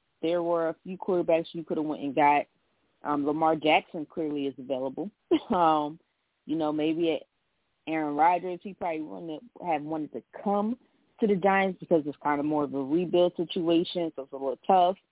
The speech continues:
Um, but I just don't think Dan-, Daniel Jones is that talented, especially when it comes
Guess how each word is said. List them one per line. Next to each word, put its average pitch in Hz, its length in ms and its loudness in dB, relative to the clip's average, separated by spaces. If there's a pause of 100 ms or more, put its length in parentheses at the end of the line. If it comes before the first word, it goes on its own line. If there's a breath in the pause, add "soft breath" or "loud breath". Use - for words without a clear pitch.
(520)
Um, 147 420 -2 (340)
but 190 140 2
I 196 80 2
just 208 220 -10
don't 202 200 -8
think 180 280 -12
Dan-, 180 360 -2
Daniel 185 340 -6
Jones 165 420 -8
is 147 220 -10
that 165 220 4 (360)
talented, 160 640 -4
especially 185 320 -2
when 185 160 -6
it - 80 -14
comes 165 160 -4